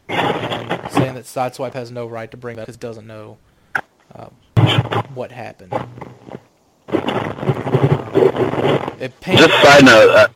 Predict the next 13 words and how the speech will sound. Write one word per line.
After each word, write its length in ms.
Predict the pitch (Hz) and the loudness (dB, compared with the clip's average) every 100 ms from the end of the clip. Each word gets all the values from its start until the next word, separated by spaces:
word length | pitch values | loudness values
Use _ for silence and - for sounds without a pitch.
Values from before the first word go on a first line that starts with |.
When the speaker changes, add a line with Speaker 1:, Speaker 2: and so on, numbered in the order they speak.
| - | 2
Speaker 2:
like, 260 | 123 117 123 | 4 4 0
the 180 | 120 131 | 2 4
one, 320 | 123 135 139 - | 6 6 4 0
the 220 | 113 127 | 2 4
one 340 | 123 139 139 | 4 4 4
pa-, 320 | 120 127 123 117 | 2 4 4 4
the 140 | 110 - | 0 2
flashback 500 | 120 117 - 127 123 | 2 2 2 0 2
page 340 | 135 127 127 | 2 4 2
with, 260 | 110 104 98 _ _ _ _ _ _ _ | 4 4 4 _ _ _ _ _ _ _
um, 920 | - 101 101 98 92 92 87 85 87 - _ _ - | -2 2 6 6 6 6 4 0 -4 -20 _ _ -8
you 100 | 107 | -2
know, 360 | 98 90 87 | 0 2 0